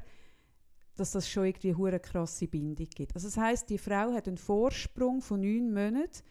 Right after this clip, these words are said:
und, und die Bindung, oder die Frau trinkt dann, wenn sie so ein bisschen will, äh, Sorge hat, keinen Alkohol mehr, der Mann kann nebendran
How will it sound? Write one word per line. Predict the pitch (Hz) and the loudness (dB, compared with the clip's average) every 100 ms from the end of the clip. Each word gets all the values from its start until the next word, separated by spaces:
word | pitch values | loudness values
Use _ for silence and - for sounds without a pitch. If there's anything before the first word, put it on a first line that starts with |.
| - - - - - - - - | -18 -16 -14 -16 -20 -20 -20 -6
und, | 220 208 | -4 -4
und | - 185 | -6 0
die | 214 | 2
Bindung, | 220 233 254 240 - | 4 2 2 0 2
oder | 220 | 0
die | 233 | 0
Frau | - 214 220 | 2 2 2
trinkt | - 214 - - | 0 -2 -2 -2
dann, | 208 208 196 | 0 -2 -2
wenn | 196 196 | -2 -2
sie | 208 190 | -4 -4
so | - - - - - 202 | -8 -12 -10 -10 -4 -4
ein | 208 190 | -2 0
bisschen | 185 - - - | -2 -4 -14 -10
will, | - - | -8 -8
äh, | 170 | -6
Sorge | - 196 202 - | 0 0 0 -2
hat, | 196 - | -2 0
keinen | 220 | 0
Alkohol | 185 202 - 208 196 196 | 2 2 0 -2 2 2
mehr, | 202 196 | 0 -2
der | 190 | -4
Mann | 180 190 | -4 -4
kann | 190 | -4
nebendran | 180 185 - 180 | -6 -8 -6 -4